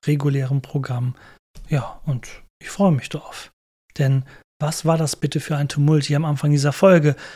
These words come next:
Eine Schlägerei direkt vor der Nase des Erzbischofs,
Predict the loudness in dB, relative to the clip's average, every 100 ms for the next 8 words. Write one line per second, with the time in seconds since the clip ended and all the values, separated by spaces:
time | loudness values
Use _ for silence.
0 | -6 2 4 4 2 2 4 2 2 2
1 | 2 2 0 -4 -14 0 2 4 2 2
2 | 0 -2 -4 -2 -4 -4 -10 -12 -10 -12
3 | -12 -14